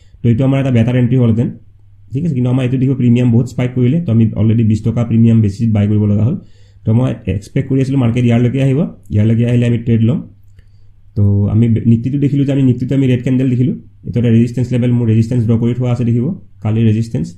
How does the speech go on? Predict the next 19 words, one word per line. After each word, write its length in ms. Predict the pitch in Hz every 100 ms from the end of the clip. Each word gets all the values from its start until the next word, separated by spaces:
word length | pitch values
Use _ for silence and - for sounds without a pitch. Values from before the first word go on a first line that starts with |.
| - - - -
তো 40 | 110
ৰেজিষ্টেঞ্চৰ 440 | 110 117 131 123 131
তলত 220 | 127 131 - - - - - - 113
নিফটিও 260 | 113 113 131
ৰেড 100 | 123 117
কেণ্ডেল 200 | 127 131 131
বনাইছে, 280 | 127 131 160 175 - - - - - - - - -
আৰু 100 | 104 101
বেংক 120 | 110 120
নিফটি 140 | 127 127
যদিও 200 | 120 135 143 123
জিৰ' 180 | 127 131
পইণ্ট 160 | 131
ফাইভ 120 | 135 127
লেভেললৈকে 340 | 127 135 135 123
ৰিট্ৰেচমেণ্ট 360 | 123 123 131 127
নিদিলে, 240 | 120 139 320 - - -
তো 80 | 107 107 107 - -
যিহেতু 200 | 104 104